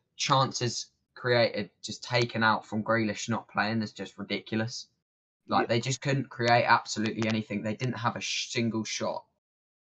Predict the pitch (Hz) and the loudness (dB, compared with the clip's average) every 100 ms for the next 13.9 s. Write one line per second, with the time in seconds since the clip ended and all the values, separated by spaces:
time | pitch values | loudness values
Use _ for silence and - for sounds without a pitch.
0 | - 98 90 104 104 - 110 107 - 104 | -2 0 2 0 -2 2 2 2 4 6
1 | 123 131 _ _ _ 117 104 104 104 101 | 6 4 _ _ _ 0 2 0 0 -2
2 | 98 98 104 98 110 101 - 98 101 107 | -4 -2 0 0 -2 -6 -6 -6 -2 -4
3 | 113 _ _ 107 101 107 107 - 113 - | -4 _ _ -12 -10 -10 -12 -12 -14 -8
4 | 110 113 117 107 117 120 117 117 139 123 | 0 4 4 2 2 4 4 2 2 2
5 | 117 117 113 110 - 104 107 107 104 - | 2 4 4 2 0 0 0 -4 -4 -8
6 | - 110 110 107 104 107 101 _ _ _ | -4 -2 2 4 4 4 0 _ _ _
7 | _ _ 107 107 - 107 - _ 101 107 | _ _ 0 0 -4 -6 -8 _ -6 0
8 | 117 - - - 95 - - 104 104 98 | 2 2 0 2 2 2 -2 -2 -2 -4
9 | 95 - 101 110 - 98 92 - - _ | -8 -4 0 0 -2 -2 -2 -6 -20 _
10 | _ _ _ _ _ _ - 113 - 110 | _ _ _ _ _ _ -12 -10 -2 -2
11 | 113 110 110 107 101 101 - - - 107 | 2 2 4 4 2 -2 -6 -8 -2 0
12 | 107 107 120 - 117 117 117 117 - _ | 0 0 0 -2 -2 2 2 2 -6 _
13 | _ _ _ _ _ 98 101 101 98 | _ _ _ _ _ 0 2 2 -2